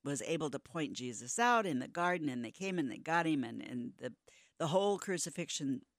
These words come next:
started right then and there. And it was terrible because what happened then to Judas was he went and hung himself, and, and his bowels burst all over the ground. I mean, it, it,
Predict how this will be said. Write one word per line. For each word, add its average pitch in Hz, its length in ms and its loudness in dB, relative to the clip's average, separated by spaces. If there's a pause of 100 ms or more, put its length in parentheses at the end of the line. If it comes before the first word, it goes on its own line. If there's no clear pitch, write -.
(140)
started 139 540 0
right 135 240 -2
then 139 240 -2
and 127 140 2
there. 117 280 -4 (640)
And 190 200 4
it 175 100 2
was 175 280 0 (520)
terrible 247 460 0
because 156 340 -6
what 165 160 0
happened 226 420 -2
then 131 220 -2
to 147 220 -4
Judas 185 640 0 (340)
was 185 200 4
he 240 120 -2
went 269 180 0
and 175 100 -2
hung 233 220 0
himself, 143 600 -2 (100)
and, 151 440 0 (680)
and 165 200 0
his 156 200 0
bowels 175 600 2 (360)
burst 190 280 2
all 202 160 6
over 202 180 4
the 196 100 2
ground. 214 360 4
I 139 40 2
mean, 156 240 2
it, 123 200 -14
it, 131 140 -6